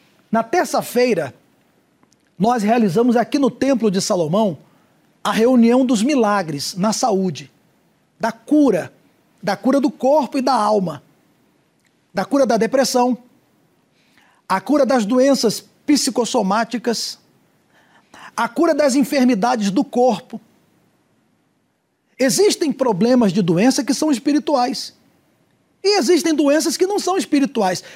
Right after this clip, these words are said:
Mas seja espiritual ou não, está escrito na Bíblia, Deus fala, "Eu sou o Senhor que te sara." Ele pode curar você.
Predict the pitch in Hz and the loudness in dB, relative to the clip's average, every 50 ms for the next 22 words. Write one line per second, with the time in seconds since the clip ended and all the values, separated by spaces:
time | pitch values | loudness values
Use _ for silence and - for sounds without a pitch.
0 | - - 214 240 254 220 - - - - _ - - - - - - 330 370 427 | -4 -2 0 0 2 0 -2 -4 -8 -14 _ -8 -8 -6 -6 -4 -2 0 0 2
1 | 440 381 233 262 - - - 247 262 - - - 254 233 226 214 - - 202 190 | 2 2 2 0 -2 0 0 -2 -2 -2 -4 -2 0 0 0 0 0 0 0 2
2 | 202 196 185 170 160 170 214 294 370 359 277 - - _ _ _ _ _ _ _ | 2 2 2 2 2 2 2 2 2 2 -2 -2 -6 _ _ _ _ _ _ _
3 | _ _ _ _ _ _ _ _ _ _ _ _ _ _ - - - 302 302 277 | _ _ _ _ _ _ _ _ _ _ _ _ _ _ -12 -6 -2 -2 -2 -2
4 | - - - - 320 359 349 339 285 294 269 196 165 262 302 302 233 185 165 143 | -4 -8 -4 0 2 2 2 0 -2 -2 -2 0 2 2 2 2 2 -2 -4 -6
5 | - _ _ _ _ _ _ - 143 151 277 330 359 349 269 - - - - 226 | -8 _ _ _ _ _ _ -12 -4 -2 0 2 2 2 0 -2 -6 -4 -2 0
6 | 214 208 190 175 160 139 - _ _ _ _ _ _ _ _ _ _ - 320 381 | 0 0 0 0 -2 -6 -10 _ _ _ _ _ _ _ _ _ _ -4 -2 0
7 | 415 403 359 - - - 320 311 311 - - 285 262 240 254 285 254 - 285 247 | 2 2 2 0 0 -2 0 0 0 0 0 0 2 2 2 2 0 0 -2 -4
8 | - 277 233 - - 233 220 233 233 208 180 151 - - _ _ _ _ _ _ | -2 -2 -4 -2 -2 -2 0 0 0 -2 -2 -4 -6 -12 _ _ _ _ _ _
9 | _ _ _ _ _ _ _ _ _ _ _ _ _ - 294 311 - - 285 277 | _ _ _ _ _ _ _ _ _ _ _ _ _ -2 0 0 0 0 0 0
10 | 269 226 220 - 208 185 170 160 143 151 131 - - - - | 0 0 0 -2 0 -2 -2 -2 -4 -6 -6 -8 -8 -10 -12